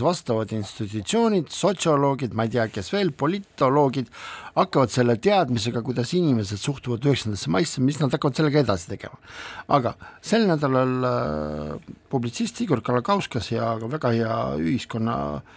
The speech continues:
Õpetaja ja ajalooõpetaja Igor Kalakauskas venekeelses Postimehes avaldas oma arvamuse, kus ta muuhulgas minu meelest pakkus välja ühe variandina, kuidas nagu sellest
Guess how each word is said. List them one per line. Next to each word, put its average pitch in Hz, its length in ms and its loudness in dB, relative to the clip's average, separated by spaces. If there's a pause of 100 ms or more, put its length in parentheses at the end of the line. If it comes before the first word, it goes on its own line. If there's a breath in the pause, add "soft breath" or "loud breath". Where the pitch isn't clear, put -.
(420 loud breath)
Õpetaja 117 800 -2
ja 120 160 4
ajalooõpetaja 135 640 0
Igor 120 160 0
Kalakauskas 127 720 0
venekeelses 110 480 -2
Postimehes 120 560 0
avaldas 120 320 0
oma 120 220 2
arvamuse, 120 500 0
kus - 320 -2
ta 117 100 2
muuhulgas 113 640 2
minu 185 240 2
meelest 113 320 -2
pakkus - 480 -6 (520 loud breath)
välja 143 520 2
ühe 170 320 2
variandina, 127 640 2
kuidas 127 380 -2
nagu 117 160 0
sellest 117 480 0